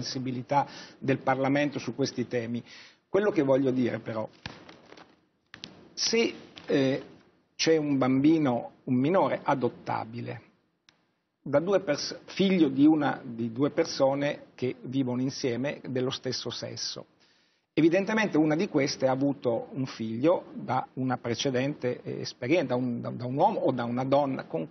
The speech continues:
che magari non c'è più, altrimenti quel bambino non diventa adottabile, magari quel bambino, quel, quel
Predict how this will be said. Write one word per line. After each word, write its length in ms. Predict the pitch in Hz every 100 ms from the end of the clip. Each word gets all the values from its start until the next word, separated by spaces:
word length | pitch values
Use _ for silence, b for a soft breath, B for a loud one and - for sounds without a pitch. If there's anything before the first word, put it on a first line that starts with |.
| - -
che 100 | -
magari 300 | 151 160 214
non 180 | 170 170
c'è 200 | 175 156
più, 260 | - 220 165
altrimenti 500 | 127 - 151 170 156
quel 160 | 139
bambino 460 | 139 143 151 175 160
non 160 | 135 135
diventa 400 | 151 185 165 123
adottabile, 640 | 123 120 127 120 117 123
magari 380 | 139 156 190 175
quel 100 | 143
bambino, 600 | 135 135 139 175 165 -
quel, 340 | 165 156 147 139
quel 340 | 147 143